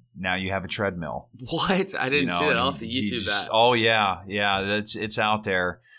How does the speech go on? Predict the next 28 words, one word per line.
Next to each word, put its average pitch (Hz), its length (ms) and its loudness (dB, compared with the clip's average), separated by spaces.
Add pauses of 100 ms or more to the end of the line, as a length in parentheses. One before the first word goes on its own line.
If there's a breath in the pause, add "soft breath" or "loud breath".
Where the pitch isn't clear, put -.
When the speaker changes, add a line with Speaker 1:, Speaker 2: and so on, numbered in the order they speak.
(200 loud breath)
Speaker 1:
And, 95 400 -2
uh, 92 220 2
so 110 200 4
<laughs> - 20 2
n-, 104 300 0
now 107 220 4
you 107 160 2
have 113 120 4
a 110 60 -2
treadmill, 110 600 0
and 92 140 -6
he 98 220 -4
was, 92 340 -4
you 98 80 -6
know, 90 80 -4
you 92 180 -4
got 92 160 0
the 98 80 -10
slippery 107 400 -2
floor, 104 300 0
and 95 80 -2
so 95 140 -6
he 92 60 -6
just 90 220 -6
held 95 220 0
on 95 200 0
to 90 60 -8
the 87 300 -2